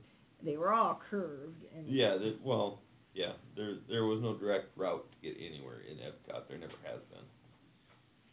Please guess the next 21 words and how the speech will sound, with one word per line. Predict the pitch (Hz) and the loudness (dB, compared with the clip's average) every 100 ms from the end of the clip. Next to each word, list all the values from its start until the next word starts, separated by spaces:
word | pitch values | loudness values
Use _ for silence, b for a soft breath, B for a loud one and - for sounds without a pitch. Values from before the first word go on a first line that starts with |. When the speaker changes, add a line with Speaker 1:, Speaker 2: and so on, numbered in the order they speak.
| _ - - _ - - - | _ -20 -20 _ -20 -4 4
Speaker 2:
And | 127 127 123 123 117 | 8 10 10 10 8
let's | - - | 4 -6
see. | 95 95 92 95 110 - - _ _ _ _ _ - - _ b b b - _ _ - | -4 0 0 0 -6 -18 -20 _ _ _ _ _ -20 -20 _ b b b -20 _ _ 6
Hollywood | 151 165 160 156 | 10 10 8 4
Studios | 135 147 147 135 | 8 8 8 6
would | 123 | 2
be | |
kinda | 143 135 | 4 4
fun | 127 123 | 2 0
to | 120 | 0
go | 123 | 2
back | 117 113 117 - - | 8 8 8 2 -2
to | 104 107 120 - | -2 0 -4 -4
see | 131 | -2
the | 113 | 2
rest | 117 120 - | 4 2 -2
of | 117 | -6
the | 101 117 123 - _ _ _ _ _ _ | -4 -4 -6 -14 _ _ _ _ _ _
stuff | 117 113 | -2 2
around | 110 107 110 | 6 6 6
there. | 113 117 | 6 6